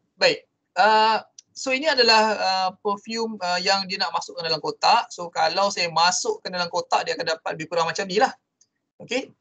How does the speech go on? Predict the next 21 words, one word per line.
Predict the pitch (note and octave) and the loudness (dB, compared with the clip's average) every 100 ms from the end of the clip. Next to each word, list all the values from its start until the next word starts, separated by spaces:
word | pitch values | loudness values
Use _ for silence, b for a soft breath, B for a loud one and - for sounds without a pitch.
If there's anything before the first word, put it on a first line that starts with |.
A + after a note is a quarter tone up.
| _ _ _ _ | _ _ _ _
Dan | - F#3 G3+ G#3+ G#3+ G#3+ A3 G#3+ - _ | 0 2 4 4 4 4 2 -2 -10 _
bila | F#3 F3 F#3 D4 | -18 -10 -4 -2
dia | D4+ | 0
kata | C4+ B3+ C4 C4+ C4 C4 C4 | 2 2 2 2 4 4 4
nilai | A#3+ B3 C4 C4 | 0 2 4 4
maksimum | B3 - - B3+ C4 B3+ | 2 -2 -4 -4 -2 0
bagi | A3+ G#3+ A3+ | 2 0 -2
Y, | A3+ G3+ E3+ D#3 F#3 G#3+ | -6 0 4 6 4 0
maksud | F#3 F3+ - B3 A3 | -4 -6 -8 -8 -8
dia | A3+ C4 C4+ C4+ C4 B3+ - _ _ | -8 -6 -2 4 6 6 2 _ _
betul-betul | F3+ G#3+ C4+ C4+ C#4 C#4 C#4 | -4 -2 -2 -4 -2 -2 0
muat-muat. | C4 B3+ D4 F3 - _ _ - | -2 0 0 0 -2 _ _ -16
Ha, | |
dia | D#3 G#3 | -6 -2
tak | G3+ F#3+ | 0 -2
ada | A3+ G#3 | -4 0
gap. | A3 D3+ - _ _ | 0 0 -4 _ _
Ha, | - | -20
contoh | D#3+ - G#3 | -18 -10 -8
macam | F#3+ | -4
gambar | F3 F3+ | -2 0